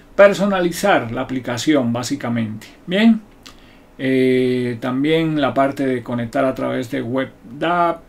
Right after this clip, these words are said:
cambiar contraseña, poner nuestra fecha de nacimiento, ubicación, etcétera, etcétera. Bueno, vamos a, mm, vamos a verlo funcionando. Vamos a hacer unas pruebas.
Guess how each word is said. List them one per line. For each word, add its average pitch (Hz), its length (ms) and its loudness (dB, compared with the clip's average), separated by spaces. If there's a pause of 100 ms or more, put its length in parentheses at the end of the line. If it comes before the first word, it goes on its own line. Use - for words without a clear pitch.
(360)
cambiar 123 420 -4
contraseña, 156 1000 -2
poner 131 260 -2
nuestra 131 360 -4
fecha 131 300 -8
de 127 60 -6
nacimiento, 160 1000 0 (200)
ubicación, 156 1080 2 (560)
etcétera, 123 580 -4
etcétera. - 540 -14 (600)
Bueno, 143 240 6
vamos 233 340 6
a, 202 300 6
mm, 156 440 -2
vamos 214 220 4
a 214 80 6
verlo 175 200 4
funcionando. 135 880 -2
Vamos 165 280 -8
a - 20 -2
hacer 160 240 -2
unas 156 240 -4
pruebas. 185 640 0